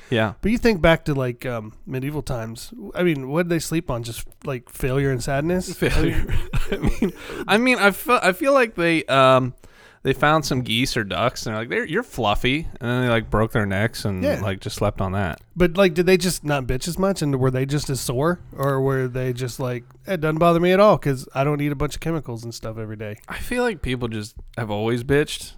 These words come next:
Speaker 1: but they just like, "Is this grass fluffier than this grass or something?" Maybe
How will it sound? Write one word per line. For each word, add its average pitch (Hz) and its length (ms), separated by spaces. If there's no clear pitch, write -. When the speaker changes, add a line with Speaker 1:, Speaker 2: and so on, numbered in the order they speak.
Speaker 1:
but 101 200
they 113 160
just - 180
like, 101 240
"Is 113 140
this 135 160
grass 110 400
fluffier 117 580
than 107 140
this 98 180
grass 139 460
or 135 40
something?" 139 440
Maybe 147 340